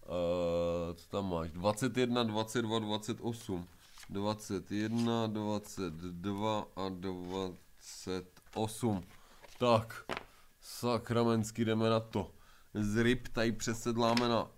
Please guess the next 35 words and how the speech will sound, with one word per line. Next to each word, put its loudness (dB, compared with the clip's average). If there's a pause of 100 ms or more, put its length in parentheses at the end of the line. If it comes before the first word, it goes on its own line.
perlice. 2 (920)
A -2
to -4
dám 2
tady 0
na 0
stranu 0
a 0
jdeme 2
to -2
brát. 4
Takže 2
první 2
beru 4
teda 4
s -8
číslem 0
jedenáct 4
Pavlis. 4 (280)
Držím 4
palcoše. 4 (340)
A 6
ať 4
tady 4
něco 4
vlétne, 8
když 0
bychom 0
se 0
podívali 2
aspoň 2
na, 4 (300)
a, 4
perličku 2
tady. 4